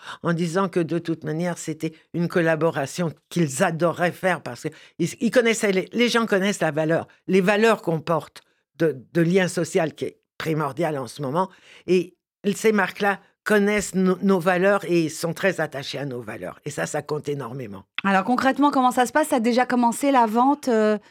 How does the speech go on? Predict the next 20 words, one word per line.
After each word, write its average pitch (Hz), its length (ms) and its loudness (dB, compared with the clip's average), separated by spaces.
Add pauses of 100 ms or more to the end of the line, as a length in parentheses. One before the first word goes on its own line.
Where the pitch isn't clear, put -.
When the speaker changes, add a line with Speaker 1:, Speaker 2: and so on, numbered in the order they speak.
(200)
Speaker 2:
où 214 120 0
il 214 60 4
y - 20 4
a 214 340 4
une 214 140 2
journée, 220 580 4
euh, 196 160 2
spéciale 214 600 0
dédiée ? 202 560 0 (180)
Speaker 1:
Non, 240 300 6
la 254 180 2
vente 254 220 0
a 233 80 2
déjà 202 280 2
commencé. 185 580 -2
On 202 180 0
accueille 180 480 -2
tout 202 140 -4
le 185 60 2
monde 180 360 2